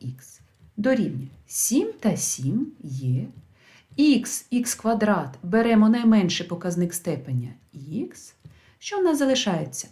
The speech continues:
Два, один ікс забрали, тобто це ікс, плюс, а тут у нас сім ікс помножене на один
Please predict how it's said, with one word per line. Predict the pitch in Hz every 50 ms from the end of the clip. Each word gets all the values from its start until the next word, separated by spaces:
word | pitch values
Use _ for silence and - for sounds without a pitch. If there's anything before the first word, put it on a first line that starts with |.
| -
Два, | - 156 165 156 135 135 135 127 127 147 226 320 392 403 -
один | 277 262 233 269 269 262 254 -
ікс | 262 269 226 214 202
забрали, | 208 240 233 220 208 220 220 208 196 175 160 147 147 147 -
тобто | 220 202 - - - - 147
це | 135 - - - 220 202 160 - - - _ - - _ _ _ -
ікс, | 151 139 135 147 220 330 370 - - - - - - _ _ _ _ _ _ _ _ _ _
плюс, | - 220 202 185 160 139 139 180 269 392 - - - - - _ _ _ _ _ _
а | - 254 262
тут | 262 - 302 302 262 247 226
у | 214
нас | 190 170 160 160 160 - -
сім | - - - - 190 185 180 180 -
ікс | - 302 480 - - - - - - _ _ _ _ _
помножене | - 269 240 233 233 226 226 262 370 440 - 381 349 294 247
на | 214 202 190 175
один | 165 143 131 135 135 139 -